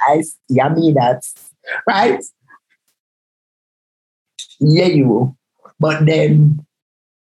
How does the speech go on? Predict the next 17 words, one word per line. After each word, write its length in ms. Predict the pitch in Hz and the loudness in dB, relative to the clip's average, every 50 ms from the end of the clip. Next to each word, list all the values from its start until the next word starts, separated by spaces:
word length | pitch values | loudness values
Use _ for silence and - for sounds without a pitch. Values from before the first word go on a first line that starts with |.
| _ _ | _ _
when 160 | - - - | -2 0 0
you 80 | 185 202 | 2 2
say, 160 | 202 202 240 | 0 0 0
when 400 | - 170 156 151 - - 190 214 | 0 0 -2 -2 -2 0 0 0
you 60 | 247 | 2
are 140 | 277 247 208 | 2 2 2
doing 240 | 196 190 175 160 156 | 2 2 2 2 0
five 360 | - - - 180 180 - 190 | 0 -2 -2 0 2 2 2
and 120 | 170 170 | 0 0
six 260 | - - - - - 175 | -2 -4 -4 -2 -4 -2
of 100 | 160 151 | 0 0
them, 100 | 143 147 | 2 2
you 80 | 147 | 2
realize, 400 | 151 165 165 143 139 139 135 135 | 2 2 2 2 2 0 0 0
say, 80 | - 131 | 0 0
"Well, 240 | 139 160 170 185 180 | 2 2 2 0 0
girl," 520 | 156 165 180 180 180 180 190 202 226 | 0 -2 0 0 2 2 2 2 0